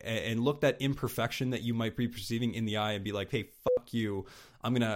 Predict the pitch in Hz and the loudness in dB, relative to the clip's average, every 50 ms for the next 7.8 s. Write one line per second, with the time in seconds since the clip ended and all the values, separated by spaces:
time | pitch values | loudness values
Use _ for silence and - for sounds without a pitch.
0 | - - 127 127 123 120 107 95 - 117 113 110 - - 120 104 104 98 - - | 0 0 0 0 2 0 0 -2 0 0 0 0 0 -2 -4 -2 -2 -2 -2 -2
1 | 104 101 - 107 101 113 98 95 92 - - - 104 104 101 101 98 92 - - | -4 -2 -4 -4 -4 -4 -2 -2 -2 -4 -4 -4 -4 -4 -4 -4 -6 -8 -8 -4
2 | 107 117 117 110 - - 113 110 107 104 101 101 101 - - - - - - - | -2 0 -2 -2 -2 -2 0 0 0 0 0 -2 -4 -6 -12 -20 -20 -20 -8 -2
3 | - 123 120 120 120 113 104 98 - - - 123 120 120 - 113 101 - - 101 | 0 0 0 0 0 0 0 -2 -4 -2 0 0 0 2 0 -2 -2 -2 -4 -6
4 | 98 95 113 113 117 113 113 110 107 - - 107 107 107 107 113 110 110 107 104 | -6 -4 0 4 4 6 6 6 4 2 0 -4 -4 0 2 2 4 4 2 2
5 | 101 101 98 - - 107 104 101 92 92 98 - - 98 95 - 90 87 104 - | 2 0 -4 -4 -2 -2 -2 -2 -2 -2 -4 -4 -2 -4 -2 -2 -4 -8 -10 -12
6 | - - _ _ _ _ - _ _ - - - - _ - - 110 - - - | -16 -20 _ _ _ _ -20 _ _ -14 -14 -14 -14 _ -16 -14 -12 -8 -4 -2
7 | 113 117 117 - 117 113 107 92 98 95 - 101 - - - - | -2 0 0 0 0 0 0 0 -2 -4 -4 -6 -6 -6 -8 -12